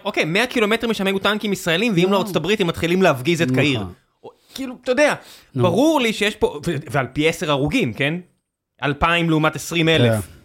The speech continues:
Speaker 1: אבל, הם איבדנו
Speaker 2: אז מה
Speaker 1: את
Speaker 2: כל כך קשה לך עם קצת פאר את ה-,
Speaker 1: את מה?
Speaker 2: סתם
Speaker 1: כי
Speaker 2: אני
Speaker 1: זה מוביל לפ-, זה מוב-,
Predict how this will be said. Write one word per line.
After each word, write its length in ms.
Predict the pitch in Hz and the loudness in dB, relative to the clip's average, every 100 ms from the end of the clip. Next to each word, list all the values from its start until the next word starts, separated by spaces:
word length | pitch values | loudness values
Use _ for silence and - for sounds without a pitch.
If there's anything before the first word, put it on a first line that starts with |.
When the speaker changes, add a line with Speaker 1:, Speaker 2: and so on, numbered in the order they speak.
| _ _ | _ _
Speaker 1:
אבל, 760 | 139 143 254 285 262 254 254 254 _ _ _ _ _ _ _ - | -4 0 2 4 4 4 2 -4 _ _ _ _ _ _ _ -4
הם 160 | 160 | -2
איבדנו 400 | 196 160 143 190 | 0 0 2 0
Speaker 2:
אז 100 | 127 | 2
מה 100 | 135 | 2
Speaker 1:
את 60 | 156 | 4
Speaker 2:
כל 80 | 196 | 4
כך 140 | 208 - | 4 2
קשה 160 | 190 208 | 2 2
לך 100 | 185 | 2
עם 80 | 185 | 2
קצת 200 | 196 180 | 2 0
פאר 260 | 185 185 | 4 4
את 120 | 185 180 | 4 4
ה-, 1120 | 170 165 156 151 147 143 147 143 143 143 139 | 4 6 4 4 2 2 2 2 0 0 0
Speaker 1:
את 60 | |
מה? 420 | 135 135 139 135 135 147 | 2 2 0 -4 -8 -12
Speaker 2:
סתם 280 | - 175 185 | -6 0 2
Speaker 1:
כי 60 | |
Speaker 2:
אני 80 | 147 | 2
Speaker 1:
זה 100 | 131 | 2
מוביל 400 | 185 147 190 220 | 0 0 0 -2
לפ-, 140 | 208 - - - | -4 -8 -16 -16
זה 200 | 110 185 | -2 0
מוב-, 180 | 165 | 2